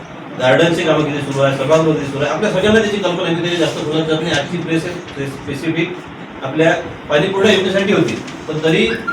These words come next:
आता उद्या आचारसंहिता लागणार आहे, नंतर आता बोलण्यापेक्षा आज तुमच्या माध्यमातून या गोष्टी केल्या पाहिजे.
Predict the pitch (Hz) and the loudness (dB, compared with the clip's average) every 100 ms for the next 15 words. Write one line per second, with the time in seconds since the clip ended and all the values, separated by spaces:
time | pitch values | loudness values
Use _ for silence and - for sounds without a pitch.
0 | - - 180 170 170 180 160 165 160 175 | -4 -4 -2 0 0 2 0 2 0 0
1 | 160 156 165 165 165 165 160 160 160 151 | 0 2 2 2 2 2 2 0 0 -2
2 | 151 160 151 156 151 156 - - - - | -2 -2 -2 0 0 0 -6 -10 -10 -8
3 | 139 156 147 147 147 156 151 143 135 151 | -4 0 0 0 -2 0 0 -2 -4 -2
4 | 151 165 147 - 104 - | 0 2 0 -2 -6 -10